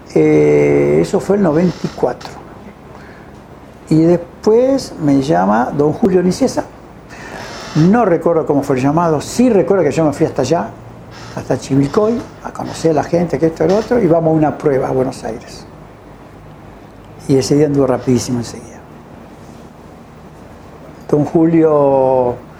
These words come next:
siempre muy técnico también, muy observador. El auto era bueno, venía de correr con Tito Urreta,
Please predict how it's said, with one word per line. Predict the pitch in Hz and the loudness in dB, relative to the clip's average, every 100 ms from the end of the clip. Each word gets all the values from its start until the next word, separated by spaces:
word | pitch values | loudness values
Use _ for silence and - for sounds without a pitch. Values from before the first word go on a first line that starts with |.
| - | -20
siempre | - 147 127 | -4 -2 2
muy | 135 139 | 2 2
técnico | - 185 160 147 139 135 | 2 2 2 2 2 2
también, | 135 151 165 151 139 | 2 4 2 2 2
muy | 139 | 2
observador. | 127 - 131 131 160 165 - - - - - - - | 2 0 2 4 4 2 -4 -14 -20 -20 -20 -20 -2
El | 131 | 0
auto | 131 135 143 | 2 0 0
era | 139 | 2
bueno, | 151 185 160 170 - - - - - - - | 2 2 0 -2 -4 -16 -20 -20 -20 -10 -2
venía | 135 143 | 2 2
de | 143 | 2
correr | 139 139 | 2 0
con | 135 120 | 0 0
Tito | 127 135 | 0 0
Urreta, | 127 165 160 - | 2 2 0 -2